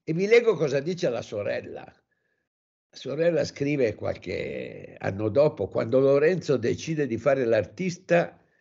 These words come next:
si accesero in casa discussioni feroci.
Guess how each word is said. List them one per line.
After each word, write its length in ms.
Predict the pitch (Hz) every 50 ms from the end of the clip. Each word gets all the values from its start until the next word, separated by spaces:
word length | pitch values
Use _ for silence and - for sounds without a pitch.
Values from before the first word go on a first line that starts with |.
| _ _
si 240 | _ - - 165 156
accesero 760 | 147 - - - - - 220 220 214 214 180 165 170 147 147
in 160 | 143 135 123
casa 440 | 110 - 185 190 196 185 156 175 151
discussioni 760 | 127 131 139 131 - - 147 131 - - 175 196 196 170 160
feroci. 880 | 131 - 131 135 127 117 123 131 123 - - - 95 90 85 85 _